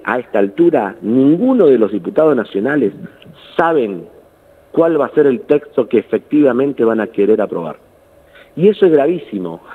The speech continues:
<laughs> porque hay un elemento básico en la tarea parlamentaria,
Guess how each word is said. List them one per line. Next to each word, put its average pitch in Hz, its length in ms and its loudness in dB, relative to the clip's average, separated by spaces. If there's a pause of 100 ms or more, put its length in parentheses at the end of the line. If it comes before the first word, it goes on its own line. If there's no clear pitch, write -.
(120)
<laughs> - 240 -2
porque 120 460 2 (300)
hay 170 200 0
un 175 60 0
elemento 156 480 0
básico 92 720 -4
en 90 140 -4
la 85 80 -6
tarea 101 260 0
parlamentaria, 90 840 -6